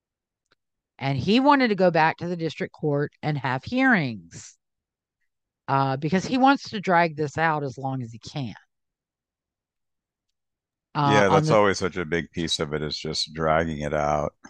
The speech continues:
Speaker 1: And on the third, the state's motion re-, to remand was denied per curiam, and that's because Judge Shaver sent a letter clarifying what he meant. Uh, Reed's motion to strike the letter was also denied per curiam. That's by the whole court.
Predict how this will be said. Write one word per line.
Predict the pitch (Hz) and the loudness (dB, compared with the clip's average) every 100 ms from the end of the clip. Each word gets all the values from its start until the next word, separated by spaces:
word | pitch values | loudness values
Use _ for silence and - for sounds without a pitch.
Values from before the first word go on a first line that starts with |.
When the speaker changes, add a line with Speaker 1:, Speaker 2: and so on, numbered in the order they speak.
| _ _ _ - | _ _ _ -8
Speaker 1:
And | 147 147 147 139 - | -4 -2 -4 -6 -2
on | 160 156 | 0 0
the | 151 | -4
third, | - - 226 214 196 | -4 4 6 6 4
the | 165 | 0
state's | 147 - 214 240 | -4 0 0 0
motion | - 220 202 208 | -2 -2 -2 -4
re-, | 190 180 | -4 -6
to | - 185 | -2 0
remand | 165 160 160 156 | 0 0 0 0
was | 151 127 | -2 -2
denied | 156 151 147 | -2 2 2
per | 143 160 | 0 -6
curiam, | - 156 139 147 | 0 0 2 0
and | 196 | 2
that's | 240 254 | 4 2
because | - 196 180 160 - _ _ | -2 2 2 2 -2 _ _
Judge | 208 202 | 4 4
Shaver | - 208 190 170 | 4 4 4 2
sent | - 190 185 | 0 0 0
a | |
letter | 165 156 151 | 0 0 -2
clarifying | - 160 151 156 - 143 143 135 | -4 -2 0 -2 -2 -4 -4 -4
what | 135 | -4
he | 139 | -4
meant. | 139 110 117 - - _ _ _ _ _ _ _ _ - | -2 -2 -4 -10 -20 _ _ _ _ _ _ _ _ -4
Uh, | 151 143 | 2 4
Reed's | 143 170 180 175 | 6 8 6 6
motion | 170 175 165 175 | 2 2 2 -2
to | 156 | -6
strike | - 180 165 160 | 0 2 4 2
the | 160 | -2
letter | 156 160 160 | 0 2 2
was | 156 151 | 0 0
also | 151 143 - 160 | 0 0 -2 -6
denied | 151 147 143 143 | -2 0 0 -2
per | - | -6
curiam. | 147 - 131 127 117 139 160 _ _ _ _ _ _ _ _ _ _ _ _ _ _ | -8 -2 -2 0 -4 -6 -8 _ _ _ _ _ _ _ _ _ _ _ _ _ _
That's | 175 160 | -2 2
by | 196 180 | 4 6
the | 156 | 6
whole | 165 143 | 4 2
court. | - 143 131 | 0 0 0